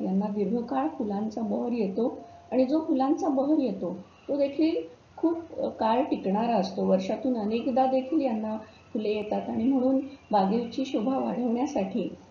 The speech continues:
या वनस्पती खूप उपयुक्त आहेत. अकाष्टीय बहुवर्षायू वनस्पतींमध्ये आपल्याला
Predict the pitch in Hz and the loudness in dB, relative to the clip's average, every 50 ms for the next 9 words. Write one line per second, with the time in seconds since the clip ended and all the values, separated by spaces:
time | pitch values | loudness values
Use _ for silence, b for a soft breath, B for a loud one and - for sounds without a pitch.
0 | - - 233 233 226 220 202 202 202 202 - - 220 202 - - - 277 - - | -12 -4 -2 -2 0 0 0 -2 -2 -4 -6 -8 -6 -6 -6 -4 -4 -4 -4 -4
1 | - 190 - - 190 190 - - - - - 185 165 185 - - - - - B | -8 -6 -2 0 2 2 2 0 -2 -4 -4 -4 -4 -4 -6 -6 -8 -8 -12 B
2 | B B B B B B - - 262 254 254 285 - - - 320 311 302 285 277 | B B B B B B 2 2 2 4 4 0 0 0 2 2 4 4 6 6
3 | 254 254 262 254 254 302 - 320 285 277 269 269 262 233 220 233 233 - - 247 | 6 6 6 4 2 0 0 0 2 2 2 2 2 2 0 -2 -4 -4 -4 -4
4 | 233 - 262 247 247 247 247 233 247 240 233 233 247 240 233 233 233 240 | -2 -2 0 0 0 0 -2 -2 -2 -4 -4 -4 -4 -2 -2 -2 -2 -2